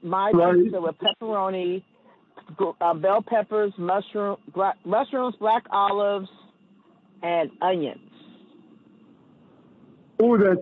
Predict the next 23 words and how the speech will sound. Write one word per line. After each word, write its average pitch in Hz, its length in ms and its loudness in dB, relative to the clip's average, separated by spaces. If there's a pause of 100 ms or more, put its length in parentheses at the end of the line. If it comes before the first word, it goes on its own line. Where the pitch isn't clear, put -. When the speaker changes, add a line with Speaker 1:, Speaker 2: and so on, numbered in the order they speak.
Speaker 2:
sounds 151 280 2
good. 117 260 2 (1300)
Speaker 1:
Oh, 349 240 4
my 320 280 2
God! 381 480 0
Speaker 2:
Uh, 185 140 6
there, 285 500 4
there's, 202 300 4 (1200)
there's 202 440 4
a 226 100 4
place 247 400 2 (100)
in 214 140 6
my 202 180 4
hometown 208 720 4
called 165 400 4
Pizza 214 300 2 (100)
King, 180 400 0 (800)
and 185 160 4
they 240 140 4
don't 247 300 4
do 254 180 6
the 175 160 2 (140)
sliced 208 340 4